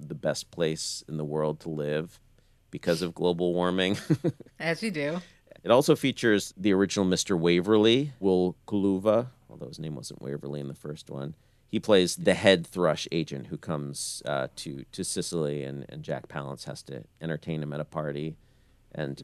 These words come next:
Speaker 1: executing some s-, uncle agents, I think, is part of the, the entertainment there. This movie pops. There's a lot of memorable stuff in it, but it just, it doesn't hold together. <laughs> There's nothing to keep you watching it other than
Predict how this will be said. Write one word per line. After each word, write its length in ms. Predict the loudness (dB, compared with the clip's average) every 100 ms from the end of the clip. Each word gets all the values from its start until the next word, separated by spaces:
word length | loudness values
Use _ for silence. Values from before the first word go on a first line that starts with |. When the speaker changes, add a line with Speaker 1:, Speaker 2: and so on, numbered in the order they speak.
| -10
Speaker 1:
executing 560 | -10 -8 -8 -6 -6 -6
some 260 | -8 -8 -8
s-, 200 | -10 -16 _ _
uncle 260 | -4 -2 0
agents, 440 | -2 -2 -6 -6
I 80 | -8
think, 240 | -8 -10 -10
is 140 | -12 _
part 180 | -6 -4
of 60 |
the, 240 | -6 -10 -10 _ _ -8
the 120 | -2
entertainment 680 | 2 2 2 2 2 -2 0
there. 420 | 2 4 2 -2 _ _ _ _ _ _ _ _
This 120 | -4 6
movie 260 | 8 8
pops. 500 | 4 6 6 6 -2
There's 220 | 0 2
a 60 | 4
lot 260 | 8 6 4 _
of 80 | -8
memorable 460 | 0 0 2 0 -4
stuff 380 | -4 -2 -2 -4
in 100 | -16
it, 140 | -20 -14
but 180 | -12 -14 _ -20
it 140 | -20
just, 420 | -18 -16 -16 -18 -16
it 100 | -2
doesn't 280 | -2 0
hold 240 | -6 -6 -4
together. 480 | -4 -2 -2 -4 -8 _ -14 -12
<laughs> 380 | -14 _ -20 _
There's 140 | -6 4
nothing 300 | 4 6 4
to 80 |
keep 260 | 4 0 0
you 140 | 0
watching 460 | 4 4 4 0 -2
it 100 | 0
other 260 | 2 2 0
than 320 | -2 -4